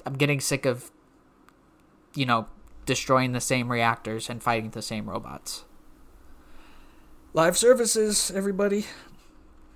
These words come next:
Um, I've played a little more Hades, still have not beat a run. Actually, I have not gotten as far as I got last week when we talked about Hades. But I'm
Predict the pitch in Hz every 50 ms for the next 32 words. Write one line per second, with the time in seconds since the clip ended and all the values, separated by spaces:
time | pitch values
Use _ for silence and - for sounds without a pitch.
0 | - - - - - - - - - - - - - - - - - - - -
1 | 160 143 143 139 135 135 127 127 123 - - - _ _ - - - _ _ _
2 | - 143 143 139 143 - - - 165 160 147 147 143 143 143 139 135 135 127 127
3 | 135 135 127 135 139 139 - - - - - - - 135 131 127 - 131 120 117
4 | 113 117 123 127 - 147 135 127 120 107 107 117 113 113 113 135 170 - - -
5 | - - - - - - - 139 147 - - 123 107 107 104 110 131 - - -
6 | - - - - - 117 - 135 123 127 127 127 101 123 113 123 123 113 117 117
7 | 117 113 - - 127 120 120 117 110 123 117 113 113 113 110 110 - - - -
8 | - - - - - - - - 127 123 143 156 180 - - - 117 98 - -
9 | - - - - - - - - 120 120 120 117 110 113 113 110 107 117 - -
10 | - - - 127 107 - - 120 117 107 98 90 - 113 110 107 - 69 - -
11 | - - - - - - - - - - - - - - - - - - - -
12 | - - - 127 120 120 120 120 120 117 120